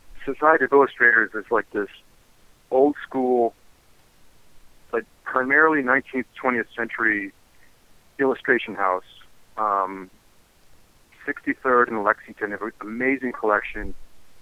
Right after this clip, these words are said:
everything from Frank Frazetta to N C Wyeth to Norman Rockwell to Ralph Steadman to, you know, whoever. And they recently joined up with,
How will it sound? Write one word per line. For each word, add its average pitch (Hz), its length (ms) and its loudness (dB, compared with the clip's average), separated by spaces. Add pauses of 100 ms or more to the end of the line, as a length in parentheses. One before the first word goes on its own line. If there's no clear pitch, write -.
(240)
everything 131 320 0
from 113 180 -8
Frank 113 300 -2
Frazetta 107 580 0 (120)
to 95 240 -6 (120)
N 113 220 -8
C 117 80 -8
Wyeth 101 460 2 (180)
to 101 160 -8 (240)
Norman 110 340 -6
Rockwell 98 600 -4 (500)
to 98 200 -4
Ralph 101 320 0
Steadman 104 480 -4
to, 92 240 -10
you 107 80 -12
know, 101 80 -10
whoever. 101 420 -2 (1400)
And 117 280 -2 (160)
they 123 160 0
recently 131 880 -4 (100)
joined 123 320 0
up 117 240 2
with, 107 220 -4